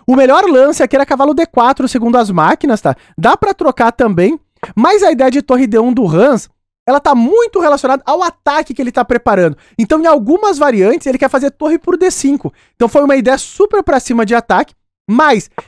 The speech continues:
ele permite esse torre C dois. E agora, o que que tá acontecendo? Não é tão claro aqui qual plano é melhor, tá? Se o melhor é o plano das pretas, pressionando aqui o flanco da dama,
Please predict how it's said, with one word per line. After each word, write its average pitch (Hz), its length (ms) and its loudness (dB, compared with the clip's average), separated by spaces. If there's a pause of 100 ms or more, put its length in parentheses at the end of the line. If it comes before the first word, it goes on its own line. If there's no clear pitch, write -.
ele 320 280 0
permite 254 400 -2
esse 285 160 -4
torre 262 260 -2
C 339 220 -4
dois. 220 360 0 (240)
E 247 140 0
agora, 294 220 0
o - 20 0
que 349 100 -2
que - 80 -12
tá 339 80 -4
acontecendo? 294 440 -4
Não 339 120 -4
é 381 40 -2
tão 359 200 -6
claro 247 280 0
aqui 247 260 -2 (420)
qual 277 160 2
plano 247 340 0
é 262 60 0
melhor, 214 400 2
tá? 139 160 -4 (320)
Se - 180 2
o 359 80 4
melhor 233 260 2
é 247 60 2
o 226 60 0
plano 233 260 -2
das 214 220 -2
pretas, 214 400 -2
pressionando 269 580 -2
aqui 233 140 -2
o 214 40 -6
flanco 208 300 -2
da 233 140 2
dama, 320 260 0